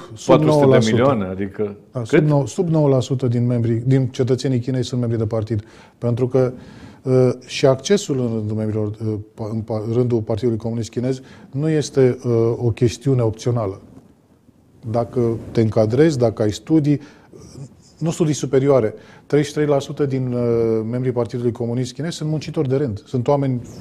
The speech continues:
Speaker 1: poate chiar și fără studii, pentru că intenția și dorința Partidului Comunist Chinez este să nu se rupă de propria istorie.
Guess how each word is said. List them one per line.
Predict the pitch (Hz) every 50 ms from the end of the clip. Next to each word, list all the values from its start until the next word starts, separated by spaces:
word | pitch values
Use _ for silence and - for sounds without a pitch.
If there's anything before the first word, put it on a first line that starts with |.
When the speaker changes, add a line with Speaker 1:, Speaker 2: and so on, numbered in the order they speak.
| - - - -
Speaker 1:
poate | - 139 139 143 131
chiar | - 143
și | 123 -
fără | - 131 131
studii, | 185 - 147 135 123 110 - - - - - -
pentru | - 123 120 127 117
că | 127 131
intenția | 123 120 120 - 151 160 147 - 151 135 127
și | - - -
dorința | 113 107 110 113 123 151 170 151 156 135
Partidului | 113 123 113 107 131 123 120 120
Comunist | 113 - 117 117 123 131 131
Chinez | - - 123 139 147 143 - - - - - _
este | - 135 131 135 151
să | 139 - - 147
nu | 143 156
se | - - 156
rupă | 143 147 143 139 135
de | 127 123 123 120
propria | 123 - 147 143 120 123 123 117
istorie. | 113 110 - - - 113 104 101 98